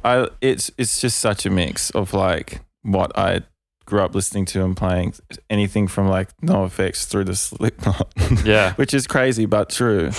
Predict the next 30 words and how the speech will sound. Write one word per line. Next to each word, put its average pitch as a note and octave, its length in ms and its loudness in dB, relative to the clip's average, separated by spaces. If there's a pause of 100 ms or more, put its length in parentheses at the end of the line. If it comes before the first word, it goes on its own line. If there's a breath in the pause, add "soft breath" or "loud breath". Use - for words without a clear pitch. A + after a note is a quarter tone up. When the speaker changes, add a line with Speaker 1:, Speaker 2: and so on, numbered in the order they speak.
(180)
Speaker 2:
Yeah. - 300 6
<laughs> C3+ 380 6
Speaker 1:
Like, A#2+ 200 2
that C3 300 2
Take B2+ 240 2
the B2 100 0
Stab A2 500 0
riff G#2 300 2
was, A3+ 300 4
I G#2 100 2
started G2 460 0
playing, G2 280 2
like, F2+ 280 -2
Duality F#2 500 2
by F#2 160 0
Slipknot, - 500 -2
and - 100 -2
it G2 80 -8
turned G2 260 0
into G2 220 -2
that G2 220 0
riff. - 280 -4
Speaker 2:
Right. F#2+ 300 4
Speaker 1:
And A2 200 4
then, G#2 420 2 (120)
um, G2+ 680 0 (1000)
yeah, A#2 280 4
I F#2+ 60 2
just, - 360 -2 (200)
lo-, G2+ 240 4